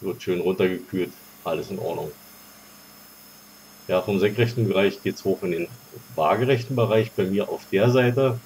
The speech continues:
Ali ist auf der anderen Seite im senkrechten Bereich auch hoch in den waagerechten Bereich. Hier mal schön zu sehen, wie die Pendeltechnik auch umgesetzt werden kann. S R achtzehn Brenner bei mir, wie schon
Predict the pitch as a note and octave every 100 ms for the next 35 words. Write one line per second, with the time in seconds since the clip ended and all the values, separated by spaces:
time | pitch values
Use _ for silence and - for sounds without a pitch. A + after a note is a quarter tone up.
0 | - - - - F2+ G2 F#2 G2 - -
1 | G2+ F#2+ F#2+ G#2 G2+ F#2 F#2+ F#2+ - F#2+
2 | E2+ F2+ F2+ - - A2 A2+ A#2+ A#2 B2
3 | A2 G2+ F2+ G2 G2 F#2+ - G2+ F#2 F2
4 | F2 - - - - - - - - -
5 | - - - - - - - - - -
6 | - - - - - - - - - -
7 | - - - F#2+ F#2 - F#2+ - F2 F#2+
8 | G#2+ F#2+ F#2 - F#2 F#2 G2 F2 F#2+ F2+
9 | F2+ - G#2 F2+ F2 - - - E2 D#2+
10 | - G#2+ A#2+ - - - - - G2+ F2+
11 | F#2+ F#2 F#2 F#2 F#2 F2+ - - D#2+ F#2
12 | - F2+ F2+